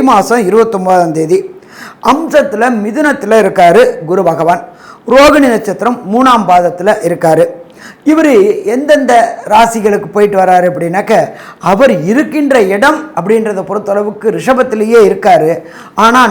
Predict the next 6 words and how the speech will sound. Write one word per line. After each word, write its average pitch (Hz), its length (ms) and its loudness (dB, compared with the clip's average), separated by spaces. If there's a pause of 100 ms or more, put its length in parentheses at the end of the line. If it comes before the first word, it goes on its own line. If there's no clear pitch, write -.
நவாம்சத்துல 262 760 2
பொறுத்தளவுக்கு 202 680 -2
அவரு 226 220 2 (400)
மாறக்கூடிய 247 680 2 (420)
நட்சத்திர 233 380 0 (120)
பாதங்களை 180 420 2